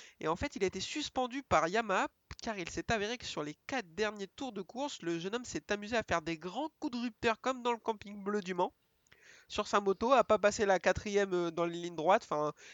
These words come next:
clairement, sur les quatre derniers tours, il a essayé de couler le moteur. À la, à, une fois qu'ils ont eu constaté ça, euh, Yamaha a décidé de le, le punir très sévèrement et de le, de le suspendre pour la, la, la deuxième course en Autriche à Spielberg.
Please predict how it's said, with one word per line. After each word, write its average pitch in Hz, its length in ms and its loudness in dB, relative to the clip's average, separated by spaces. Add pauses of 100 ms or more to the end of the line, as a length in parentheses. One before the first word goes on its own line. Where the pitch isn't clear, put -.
(140)
clairement, 208 320 6
sur 240 100 -6
les 196 80 0
quatre 202 160 0
derniers 190 140 -2
tours, 247 160 -2
il 185 60 0
a - 20 2
essayé 214 260 -4
de - 140 -14
couler 247 260 0
le 233 80 -2
moteur. 208 420 2 (560)
À 156 220 6
la, 151 520 0 (360)
à, 165 100 0 (140)
une 190 120 -14
fois 240 180 -2
qu'ils 202 340 -8
ont 214 80 -4
eu 254 80 -6
constaté 208 600 -6
ça, 262 380 -2
euh, 165 360 -4
Yamaha 214 260 2
a 208 40 2
décidé 208 260 -8
de 185 120 -10
le, 165 120 0
le 147 220 -4
punir 226 520 -10 (300)
très 294 160 0
sévèrement 180 500 -4 (100)
et 240 240 -10 (480)
de 165 140 0
le, 147 720 -2 (220)
de 151 100 -6
le 175 80 -4
suspendre 247 420 0
pour 196 160 0
la, 175 160 6 (160)
la, 156 260 0
la 135 140 -6
deuxième 240 380 -2
course - 320 -4
en 165 180 -4
Autriche 226 300 -6
à 175 80 -4
Spielberg. 175 420 0